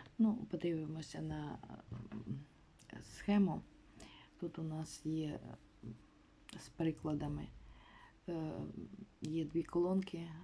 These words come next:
два стовпчики. Перший у нас many, few, a few. Many – у значенні багато, few – у значенні мало і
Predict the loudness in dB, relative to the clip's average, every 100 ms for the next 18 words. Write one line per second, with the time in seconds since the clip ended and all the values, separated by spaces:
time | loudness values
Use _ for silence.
0 | -14 -20 -20 -20 -10 -4 -2 -2 -2 -4
1 | -4 -10 -8 -8 -8 -14 -20 -20 -20 -18
2 | -16 -16 -14 -14 -16 -10 2 4 4 2
3 | 2 4 8 8 8 2 -4 0 6 6
4 | 6 6 6 6 0 -14 -4 2 4 4
5 | 2 -2 -2 -2 -4 -4 -2 -4 -10 -20
6 | -20 -20 -18 -18 0 12 12 12 10 4
7 | -4 -18 -2 0 2 2 0 -4 -2 -2
8 | -2 -2 4 4 6 2 0 0 0 -4
9 | -20 -20 -20 -20 -20 -18 -14 4 6 6
10 | 0 -8 -20 -4 0 2 0 -2 -4 -4
11 | -4 -4 -10 -18 -12 -2 0 2 0 0
12 | -2 -4 -14 -20 -20 -20 -20 -20 -20 0
13 | 4 6